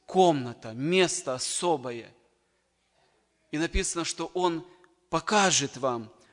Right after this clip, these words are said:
горницу большую, усланную, и вот там нужно было бы приготовить. Братья и сестры, в этом есть особый духовный смысл. Когда мы приближаемся к вот этому дню,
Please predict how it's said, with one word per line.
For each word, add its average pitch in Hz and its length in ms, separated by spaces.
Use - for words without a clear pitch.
горницу 156 720
большую, 143 960
усланную, 135 920
и 156 80
вот 156 140
там 190 180
нужно 147 300
было 139 340
бы 135 260
приготовить. 160 840
Братья 170 260
и 180 40
сестры, 165 200
в - 20
этом 175 180
есть 175 180
особый 170 400
духовный 135 540
смысл. 160 560
Когда 185 200
мы 185 100
приближаемся 180 720
к - 80
вот 156 120
этому 165 280
дню, 147 500